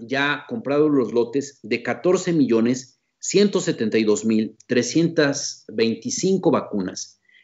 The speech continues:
que correspondería al bloque de las personas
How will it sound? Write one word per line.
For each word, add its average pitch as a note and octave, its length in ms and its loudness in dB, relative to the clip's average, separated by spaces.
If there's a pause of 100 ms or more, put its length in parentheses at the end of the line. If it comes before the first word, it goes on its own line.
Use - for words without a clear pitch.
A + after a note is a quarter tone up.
(100)
que C3+ 140 2
correspondería C3 1080 2 (180)
al A#2+ 240 -2
bloque D#3+ 560 2
de D#3+ 160 0
las - 240 4
personas - 840 -10